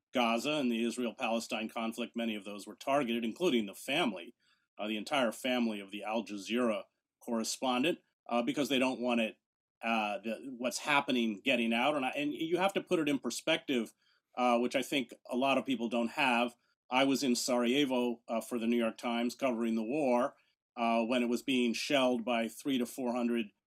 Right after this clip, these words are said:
uh, shells a day, constant sniper fire. Now, that was four to five dead a day and two dozen wounded a day. And I don't wanna minimize what happened in Sarajevo. I mean, almost thirty years later, I still have nightmares about it.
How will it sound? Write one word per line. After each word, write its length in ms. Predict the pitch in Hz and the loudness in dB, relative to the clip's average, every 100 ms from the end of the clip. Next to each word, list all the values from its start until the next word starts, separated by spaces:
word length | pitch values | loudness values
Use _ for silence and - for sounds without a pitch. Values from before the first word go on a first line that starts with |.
| _ - | _ -6
uh, 100 | 113 | -4
shells 420 | 113 - 123 120 | -2 0 2 2
a 60 | 117 | -2
day, 640 | 104 135 131 123 123 117 _ _ - | 0 2 4 4 4 2 _ _ -4
constant 420 | 139 127 - 113 | -2 -2 -2 -4
sniper 460 | - 151 143 139 131 | -2 0 0 0 -4
fire. 640 | - 127 123 120 120 117 _ _ - | 0 2 4 4 2 0 _ _ -4
Now, 140 | 131 | 2
that 140 | 160 147 | 4 4
was 140 | - | 0
four 320 | - 180 185 | -2 4 4
to 60 | 175 | 4
five 420 | - 143 135 113 | 2 2 2 0
dead 240 | 127 127 | 2 2
a 80 | 123 | 2
day 420 | 113 120 117 117 117 | 0 2 2 0 -2
and 140 | 120 | -4
two 160 | - 147 | -2 0
dozen 340 | 127 117 113 | 2 0 0
wounded 320 | 113 113 110 104 | 0 0 0 -2
a 80 | |
day. 240 | 107 156 101 | 0 2 2
And 80 | 117 | -2
I 80 | |
don't 140 | 139 135 | -2 0
wanna 180 | 131 120 | 2 2
minimize 880 | 143 185 165 127 120 113 113 - - _ _ _ _ - | 4 4 2 0 0 -2 -4 -6 -10 _ _ _ _ -10
what 300 | 123 131 127 | -2 2 2
happened 340 | 147 - 135 | 2 2 2
in 140 | 117 117 | 2 2
Sarajevo. 680 | - 120 120 170 113 98 113 | 2 2 4 2 2 -2 -4
I 60 | |
mean, 180 | 113 107 - - - | -2 -4 -8 -14 -4
almost 320 | 120 113 - | 0 0 -2
thirty 240 | 143 123 | -2 2
years 240 | 117 113 104 | 2 2 -2
later, 320 | 120 120 110 | -2 0 -2
I 60 | 101 | -4
still 260 | - 117 | -6 -4
have 120 | 107 | -4
nightmares 540 | 107 127 143 120 104 98 | -2 0 0 -2 -6 -8
about 320 | 98 107 92 | -10 -8 -8
it. 120 | 82 | -12